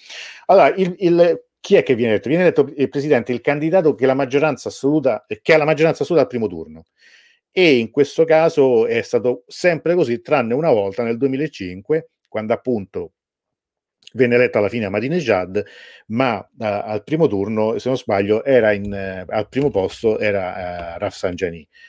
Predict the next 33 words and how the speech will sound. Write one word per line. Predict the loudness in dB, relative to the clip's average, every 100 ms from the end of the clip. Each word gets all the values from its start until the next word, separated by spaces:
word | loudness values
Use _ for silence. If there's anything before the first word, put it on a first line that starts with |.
| _ _
E | -2 -2
il | 0 2 2
ballottaggio | 4 4 6 2 0 -2
invece | -4 -2 -2
si, | -4 -8 -8
si | -10 -8
rivelò, | 2 4 4 2 _ -20
mm, | -20 _ _
insomma, | -16 -14 -14
assolutamente | -12 -8 -6 -6 -6
schiacciante | -4 -4 0 0 0
la | -8
maggioranza | -8 -4 0 0 -4 -12
per, | -10 -10 -12 _ -20 -20 _ -2
per | 2 4 4
Ahmadinejad. | 4 4 4 2 0 -4 _ 0
Tutte | 2 2 2
le | 4 4
altre | 4 2
occasioni, | 2 4 2 2 -2 -2 -8
che, | -6 -6
eh, | -6 -14 -20
se | _
non | -16
sbaglio | -6 -6
sono | -6
state | -8 -6
sei | 0 0
o |
sette, | 2 -2 -2 -4
adesso | -6 -2
non |
ricordo, | 0 4 4 4 2